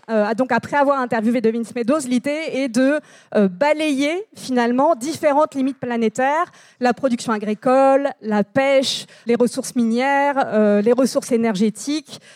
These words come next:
la surexploitation de sable, la biodiversité, le climat, pour faire un petit peu un bilan de où on en est aujourd'hui, cinquante ans après, euh, la publication de ce rapport,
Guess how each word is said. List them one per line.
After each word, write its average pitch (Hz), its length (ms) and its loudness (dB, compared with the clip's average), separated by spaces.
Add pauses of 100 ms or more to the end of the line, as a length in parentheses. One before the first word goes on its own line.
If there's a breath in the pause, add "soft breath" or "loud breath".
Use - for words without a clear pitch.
la 233 140 0
surexploitation 247 720 0
de 220 160 2
sable, 277 380 -2
la 240 60 -2
biodiversité, 233 760 -2
le 240 100 4
climat, 233 380 -4 (480 loud breath)
pour 349 420 2
faire 302 380 -2 (100)
un 254 140 -2
petit 262 120 -2
peu 294 120 -4
un 285 100 2
bilan 285 280 2
de 233 260 2
où 294 120 0
on 320 120 0
en 294 160 0
est 294 60 2
aujourd'hui, 262 540 0 (200)
cinquante 294 520 -4
ans 277 240 0 (120)
après, 254 520 -4
euh, 214 140 2
la 214 100 0
publication 226 540 -2
de 214 40 -6
ce - 100 -2
rapport, 220 540 0